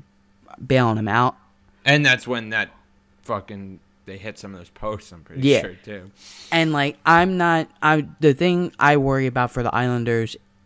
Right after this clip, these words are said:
Speaker 1: is if they do, you know, give them that, those chances, like, Ovi's gonna score more than one.
Speaker 2: Oh, yeah.
Speaker 1: I'm just saying, like, unless they really, like, go all out.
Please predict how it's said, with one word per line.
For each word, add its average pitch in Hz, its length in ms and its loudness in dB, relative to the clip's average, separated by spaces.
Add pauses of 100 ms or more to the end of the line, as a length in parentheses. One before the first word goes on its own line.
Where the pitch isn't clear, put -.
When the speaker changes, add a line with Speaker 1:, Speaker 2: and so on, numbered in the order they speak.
(220)
Speaker 1:
is 139 480 4
if 120 160 -4
they 120 160 -2
do, 135 540 0 (220)
you 123 120 -6
know, 113 120 -2
give 123 400 0
them 123 320 0
that, 113 280 -4
those 120 280 -4
chances, 131 580 -4
like, 107 200 -4 (1300)
Ovi's 160 360 8
gonna 147 160 2
score 135 320 0
more 120 220 0
than 110 160 -2
one. 104 300 -6 (560)
Speaker 2:
Oh, 123 340 8
yeah. 95 440 -2
Speaker 1:
I'm 147 180 4
just 143 200 2
saying, 110 340 0
like, 110 260 -4
unless 131 440 0
they 156 160 2
really, 147 440 0
like, 139 320 -2
go 139 220 0
all 139 220 2
out. 143 340 0